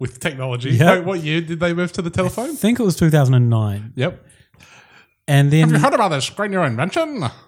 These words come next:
Speaker 2: Um, so it was publishing a phone number over it. Uh, so
Speaker 1: Wait,
Speaker 2: it's re-
Speaker 1: how do people know it moved to the telephone?
Speaker 2: Sorry?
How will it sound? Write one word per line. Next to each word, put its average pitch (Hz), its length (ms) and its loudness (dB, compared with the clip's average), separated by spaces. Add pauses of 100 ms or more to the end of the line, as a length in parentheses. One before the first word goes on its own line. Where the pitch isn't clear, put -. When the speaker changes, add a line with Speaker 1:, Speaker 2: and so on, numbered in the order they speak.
(200)
Speaker 2:
Um, 131 540 2
so 143 160 -4
it - 80 -12 (200)
was 135 140 -2
publishing 143 800 0
a 123 240 2
phone 139 280 2
number 107 460 0 (420)
over 110 340 0
it. - 120 -12 (1300)
Uh, 113 160 0
so - 80 -8
Speaker 1:
Wait, 113 60 -2
Speaker 2:
it's 104 80 -6
re- 135 260 -8
Speaker 1:
how 269 120 -8
do 262 80 -8
people 285 220 -8
know 262 100 0
it 247 60 -2
moved 233 200 -4
to 220 60 -10
the 196 60 -12
telephone? 117 720 -4 (460)
Speaker 2:
Sorry? 143 240 -10